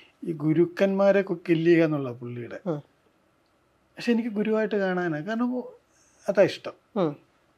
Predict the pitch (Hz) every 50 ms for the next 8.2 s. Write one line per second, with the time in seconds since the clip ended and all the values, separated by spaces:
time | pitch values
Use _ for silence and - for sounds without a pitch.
0 | _ _ _ _ _ _ _ _ _ _ _ _ _ _ - 196 220 220 233 240
1 | 277 285 254 233 220 240 220 156 117 98 110 110 104 - - 202 180 156 156 -
2 | _ _ _ _ _ _ _ _ _ _ _ _ _ _ _ 359 349 - - 339
3 | 302 220 190 190 202 208 208 208 208 226 196 190 196 208 208 233 233 214 196 190
4 | 180 190 190 196 202 202 208 202 202 196 185 180 180 180 - 202 190 190 185 180
5 | 175 180 175 175 170 160 160 175 175 185 185 175 196 185 190 180 160 156 151 -
6 | 143 143 143 143 143 143 143 135 143 135 131 131 127 123 123 120 - 131 127 120
7 | 123 - 147 131 123 117 - 113 113 - _ _ - - _ _ _ _ _ 202
8 | 160 135 135 -